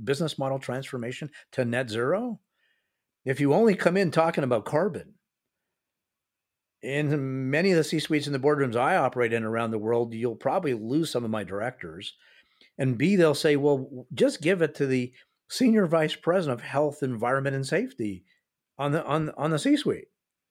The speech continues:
Versus if you come in and say, "This is about a business strategy,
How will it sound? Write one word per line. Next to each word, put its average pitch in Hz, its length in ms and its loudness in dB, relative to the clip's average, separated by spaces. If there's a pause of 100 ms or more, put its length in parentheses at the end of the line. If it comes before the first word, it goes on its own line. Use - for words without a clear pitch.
(1080)
Versus 170 640 0
if 180 160 -2
you 170 120 0
come 170 260 -2
in 220 140 0
and 151 200 0
say, 143 300 0
"This 127 320 -4
is 190 80 -2
about 156 240 -2
a 123 40 0
business 127 680 -4
strategy, 127 1120 -8